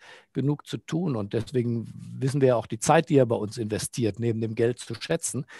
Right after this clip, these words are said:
Aber da, da gibt's kein Konkurrenzverhältnis. Ich glaube nicht, dass er, äh, den Newsletter morgens schreiben möchte, dass er,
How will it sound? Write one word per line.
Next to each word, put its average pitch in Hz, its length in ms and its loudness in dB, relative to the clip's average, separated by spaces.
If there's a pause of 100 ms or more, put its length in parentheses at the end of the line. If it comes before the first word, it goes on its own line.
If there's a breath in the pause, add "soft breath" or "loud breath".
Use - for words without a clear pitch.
(280 loud breath)
Aber 117 260 2
da, 107 220 -2
da 95 120 -8
gibt's 110 200 -8
kein 110 220 0
Konkurrenzverhältnis. 101 1040 -4
Ich 117 120 -12
glaube 113 220 -2
nicht, 139 240 0
dass 127 140 -2
er, 120 240 4 (380 loud breath)
äh, 120 120 4
den 113 220 0
Newsletter 123 420 2
morgens 107 300 0
schreiben 156 320 4
möchte, 143 480 2 (760)
dass 117 240 4
er, 104 260 4